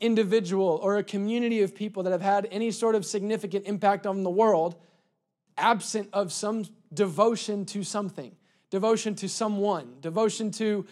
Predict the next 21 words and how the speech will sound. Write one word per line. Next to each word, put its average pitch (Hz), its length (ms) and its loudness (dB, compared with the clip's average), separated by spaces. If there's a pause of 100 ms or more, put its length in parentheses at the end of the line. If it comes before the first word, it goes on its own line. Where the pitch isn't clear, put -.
(140)
a 165 80 -4
mission, 165 640 0
a 143 80 -12
cause, 175 580 2
something. 220 600 -4
There, 185 160 -2 (180)
there's 208 140 0
always 254 400 0
a 233 80 0
sense 226 260 -2
of 196 120 -2
devotion 170 800 0 (560)
to 208 100 2
an 214 80 0
individual 214 460 2
or 196 40 2
community 202 520 0
that 170 100 -2
impacts 175 420 -6
the 175 80 -12
world. 170 300 -10